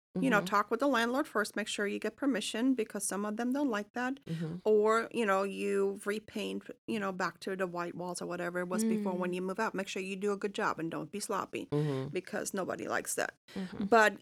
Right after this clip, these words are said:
Speaker 1: th-, paint is an easy, easy thing to fix. Um, the other thing you can change is light fixtures.
Speaker 3: Very big,
Speaker 1: Often,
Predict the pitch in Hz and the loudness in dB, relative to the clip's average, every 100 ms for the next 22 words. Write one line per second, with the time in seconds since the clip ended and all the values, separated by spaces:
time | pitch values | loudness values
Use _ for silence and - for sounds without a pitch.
0 | - - - - - - 311 302 196 196 | -16 -14 -12 -12 -12 0 4 4 2 -2
1 | - 214 220 208 196 196 - 190 170 190 | -4 -2 2 2 2 -2 -2 -2 -4 -8
2 | 170 - - 165 - 160 107 185 - - | -10 -14 -20 -18 -10 -8 -6 -8 -10 -10
3 | - - - - _ - - 202 196 185 | -8 -6 -8 -10 _ -20 -6 -2 2 2
4 | 175 180 175 226 220 247 262 240 196 196 | 0 -4 -6 -2 0 0 0 -2 -2 -4
5 | 196 - 190 - 196 185 185 180 247 - | -4 -4 -4 -4 -4 -6 -6 -6 -6 -6
6 | - - - - - - - _ _ _ | -12 -10 -12 -14 -12 -12 -12 _ _ _
7 | - - - - 196 190 196 180 175 202 | -20 -20 -20 -14 -10 -4 -2 -2 2 4
8 | 196 202 - | 4 2 0